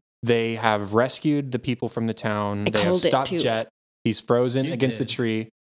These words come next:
Speaker 1: And Jet's response is, "Sokka, you fool. We could have freed this valley." And Sokka says, "Who would be free? <laughs>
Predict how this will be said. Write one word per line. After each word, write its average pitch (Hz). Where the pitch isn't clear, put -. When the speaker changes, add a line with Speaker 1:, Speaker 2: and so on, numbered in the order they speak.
Speaker 1:
And 113
Jet's 127
response 123
is, 113
"Sokka, 151
you 190
fool. 139
We 139
could 156
have 135
freed 120
this 120
valley." 101
And 110
Sokka 110
says, 107
"Who 127
would 131
be 117
free? 107
<laughs> 123